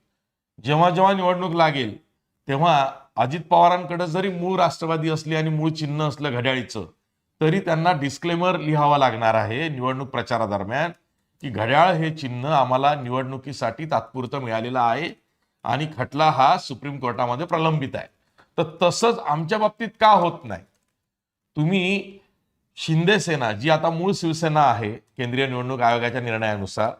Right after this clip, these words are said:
आणि त्यांच्याकडं धनुष्यबाण हे चिन्ह आहे, तर त्यांना सुद्धा तुम्ही निवडणुकीच्या वेळेस सांगा की धनुष्यबाण हे चिन्ह निवडणुकीसाठी तात्पुरतं मिळालेलं आहे,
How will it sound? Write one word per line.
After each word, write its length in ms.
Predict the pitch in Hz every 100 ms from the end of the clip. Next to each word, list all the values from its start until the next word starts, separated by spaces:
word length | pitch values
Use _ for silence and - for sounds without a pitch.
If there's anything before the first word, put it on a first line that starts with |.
| _ _ _
आणि 120 | 127
त्यांच्याकडं 640 | 135 131 135 175 160 170 196
धनुष्यबाण 540 | 151 160 160 156 156 151
हे 100 | 143
चिन्ह 340 | 143 127 127
आहे, 400 | 117 92 123 151 - _ _ -
तर 40 |
त्यांना 380 | 165 160 147 196
सुद्धा 360 | - - 233 233
तुम्ही 160 | 208
निवडणुकीच्या 540 | 202 190 185 156 156 170
वेळेस 240 | 160 156
सांगा 360 | 143 123 131 170 - _ _ _
की 80 | 143
धनुष्यबाण 680 | 120 147 165 - 180 180 175
हे 220 | 160 160
चिन्ह 320 | 151 143 156
निवडणुकीसाठी 800 | 160 139 156 156 160 156 147 151
तात्पुरतं 480 | 143 127 - 160 160
मिळालेलं 400 | 151 139 135 131
आहे, 300 | 113 113